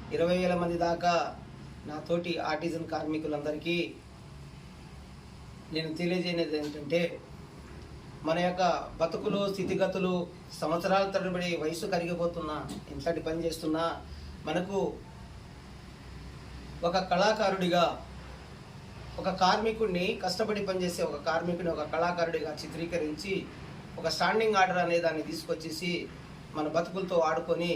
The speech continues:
పెట్టి, చాలీ చాలని బతుకులతోటి మనకు ఈ విధంగా, మనకు గో సమాజంలో ఏమి చేయలేని ఒక చిలకను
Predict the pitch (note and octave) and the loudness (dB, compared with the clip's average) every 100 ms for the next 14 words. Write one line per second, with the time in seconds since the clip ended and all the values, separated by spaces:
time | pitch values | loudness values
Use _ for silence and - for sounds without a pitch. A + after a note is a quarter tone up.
0 | C3+ - - - - E3+ G3+ E3+ F3+ E3 | 0 -8 -16 -12 -6 -4 0 0 2 2
1 | F3 F3 D#3 D#3 D3 D3 D3 D3+ D3 E3 | 2 0 0 0 -2 -2 -6 -4 -2 -2
2 | C#3 B2+ - - - - D3 E3 E3+ D3+ | -6 -8 -12 -16 -14 -4 -2 -2 -2 -2
3 | - - - - - - - - D#3+ E3 | -4 -12 -16 -16 -16 -18 -12 -2 0 4
4 | D#3+ - F#3 - - - - - - E3+ | 4 4 4 2 -6 -16 -18 -16 -4 -2
5 | E3+ D3 E3+ F3 E3+ E3+ F3+ F3+ F3 E3+ | -2 2 2 4 2 4 4 4 2 2
6 | - - - - - - - - - - | 0 -8 -16 -16 -16 -14 -16 -16 -16 -6
7 | D#3+ G#3 A3+ G#3+ G#3+ G3+ F#3+ F3+ E3+ E3 | 6 6 6 4 2 2 2 2 2 2
8 | F3+ D#3+ A#2+ - - - - - G#3 A3 | 4 2 2 -8 -14 -14 -12 -2 4 6
9 | A3 | 4